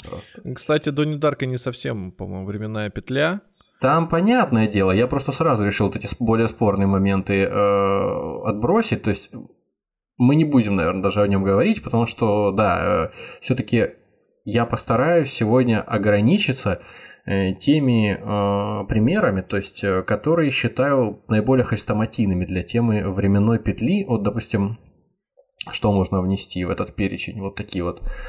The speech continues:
Speaker 1: наиболее хрестоматийные вещи я к ним отношу. М, «День сурка», разумеется,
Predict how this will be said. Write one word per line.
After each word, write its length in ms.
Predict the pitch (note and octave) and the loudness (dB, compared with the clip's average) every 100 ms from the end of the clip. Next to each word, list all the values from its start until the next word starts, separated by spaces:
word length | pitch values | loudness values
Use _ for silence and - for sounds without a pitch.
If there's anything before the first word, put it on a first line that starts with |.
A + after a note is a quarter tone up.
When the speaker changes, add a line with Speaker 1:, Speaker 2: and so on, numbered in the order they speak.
| - - | -16 -10
Speaker 1:
наиболее 560 | F2+ F#2 F2 G2+ A#2+ A2 | -6 -4 -4 0 2 2
хрестоматийные 760 | - - G#2+ G#2 G#2 A2 G2+ | -2 -4 -2 -2 0 0 2
вещи 300 | G2+ F#3 - | 2 0 0
я 140 | G2 A2 | -2 -2
к 80 | G#2+ | -2
ним 100 | G2 | -4
отношу. 560 | - F#2 - D3 G#3 - _ _ _ _ _ _ _ | -4 -8 -2 0 0 -6 _ _ _ _ _ _ _
М, 600 | C3+ A#2+ A#2 A#2 A2 G#2 - _ _ _ _ _ _ | 0 2 4 4 2 0 -6 _ _ _ _ _ _
«День 240 | C3 C3 | 4 4
сурка», 340 | A#2+ G#2+ - E3+ | 4 0 2 2
разумеется, 600 | B2 G2+ F#2+ F#2 - | 4 4 2 0 -8